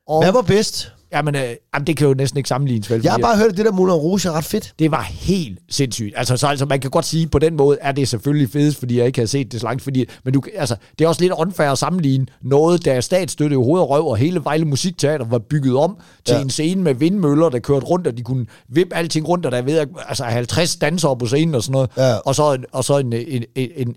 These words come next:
Speaker 1: en, en mand, der rapper, og så danser med sine, øh, to, øh, så
Speaker 2: Det, jeg vil sige,
Speaker 1: saxofonister.
Speaker 2: de der
Speaker 1: Fordi
Speaker 2: to, der
Speaker 1: de gør
Speaker 2: danser.
Speaker 1: det jo, altså,
Speaker 2: Fuck, hvor er det
Speaker 1: alt,
Speaker 2: fedt,
Speaker 1: alt,
Speaker 2: mand.
Speaker 1: hvad, de er så vilde. Altså,
Speaker 2: Og
Speaker 1: Troels
Speaker 2: Benjamin
Speaker 1: og
Speaker 2: Hav
Speaker 1: Carsten,
Speaker 2: er,
Speaker 1: tror jeg, det
Speaker 2: er,
Speaker 1: hedder.
Speaker 2: er,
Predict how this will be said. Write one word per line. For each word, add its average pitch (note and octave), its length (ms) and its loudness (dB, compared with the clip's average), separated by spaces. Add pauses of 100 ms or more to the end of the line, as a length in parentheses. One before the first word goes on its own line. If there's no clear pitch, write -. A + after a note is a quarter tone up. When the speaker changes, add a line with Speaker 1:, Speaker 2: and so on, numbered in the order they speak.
Speaker 1:
en, B2 260 -6
en B2 140 -4
mand, D3 180 -2
der B2+ 240 0
rapper, C#3+ 160 0
og A#2 160 -6
så B2+ 100 -2
danser C3 320 0
med A2 140 -4
sine, A2+ 260 -4
øh, G#2+ 100 0
to, C#3 280 -2
øh, G#2+ 120 -2
så A#2 180 -2
Speaker 2:
Det, G2 180 -6 (160)
jeg E3+ 160 2
vil D#3 80 2
sige, C#3+ 200 2
Speaker 1:
saxofonister. C3 60 -4
Speaker 2:
de F3+ 300 2
der D#3 60 4
Speaker 1:
Fordi D3 120 0
Speaker 2:
to, D#3+ 240 2 (160)
der B2+ 100 2
Speaker 1:
de C#3+ 100 0
gør A#2 60 2
Speaker 2:
danser. E3+ 200 4
Speaker 1:
det - 80 2
jo, - 180 0 (120)
altså, E3 220 -4
Speaker 2:
Fuck, D3 180 2
hvor B2+ 80 2
er - 40 2
det G3 40 -2
Speaker 1:
alt, G3+ 60 -10
Speaker 2:
fedt, A#2 120 -2
Speaker 1:
alt, C#3 220 0
Speaker 2:
mand. D3 280 0
Speaker 1:
hvad, - 120 -10
de D3+ 180 -2
er E3 200 0 (140)
så E3+ 200 0
vilde. C#3+ 380 0 (120)
Altså, A#2+ 220 -2
Speaker 2:
Og G#2 200 -2
Speaker 1:
Troels C3+ 200 0
Speaker 2:
Benjamin C3 260 0
Speaker 1:
og A2 60 -2
Speaker 2:
Hav A#2 140 2
Speaker 1:
Carsten, A#2+ 200 0
Speaker 2:
er, A#2 120 0
Speaker 1:
tror A#2+ 80 2
jeg, A2 40 -2
det A2+ 140 0
Speaker 2:
er, A2 100 0 (220)
Speaker 1:
hedder. G2+ 200 -4
Speaker 2:
er, F#2+ 40 -8